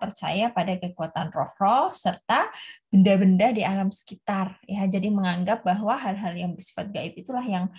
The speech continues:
mengatur alam semesta ini. Kemudian, ada yang dimaksud dengan paham natural. Nah, paham natural adalah gejala-gejala alam yang terlihat ini terjadi karena kekuatan yang terdapat di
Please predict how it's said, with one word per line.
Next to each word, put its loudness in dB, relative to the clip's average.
mengatur -2
alam -2
semesta -8
ini. -4
Kemudian, 2
ada 2
yang 2
dimaksud -2
dengan -2
paham 0
natural. 0
Nah, -10
paham 0
natural -4
adalah -2
gejala-gejala -2
alam -4
yang -4
terlihat -2
ini -4
terjadi -2
karena -2
kekuatan -2
yang -4
terdapat -4
di -8